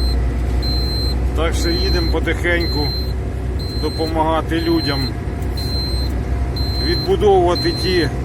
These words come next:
будинки, які постраждали. Але ж людям жити десь треба. Вимушені вони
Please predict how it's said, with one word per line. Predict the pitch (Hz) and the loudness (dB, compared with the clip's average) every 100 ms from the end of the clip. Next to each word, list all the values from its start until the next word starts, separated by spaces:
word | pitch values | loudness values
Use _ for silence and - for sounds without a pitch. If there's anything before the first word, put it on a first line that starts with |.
| - - - - | -4 -4 -4 0
будинки, | 185 185 202 - - | 2 4 2 2 0
які | 165 151 - 170 160 135 - - - - - - - | 0 0 0 0 0 0 -2 -2 -2 -2 -2 -4 0
постраждали. | 165 - 165 170 - 202 214 190 139 113 - - - - - - - - - - - - - - - - - - - - - - - - - - - - 131 | 0 0 0 0 0 2 4 4 0 0 -2 0 -2 -2 -4 -4 -2 -2 -4 -2 -2 0 0 0 -2 -2 -2 -2 -2 -4 -4 -4 -4 -2 -2 -4 -4 -4 -2
Але | 151 175 | 0 0
ж | 156 | 0
людям | 185 185 180 170 | 0 2 2 2
жити | 170 170 165 147 | 2 2 0 0
десь | 160 | 0
треба. | - 170 175 165 131 - - - - - - - - - - - - 135 135 | 0 0 2 2 0 0 -2 -4 -2 -2 -2 -2 0 -2 -2 -4 -2 -2 0
Вимушені | 165 170 165 - 170 175 | 0 0 0 0 0 2
вони | 165 165 165 | 2 0 0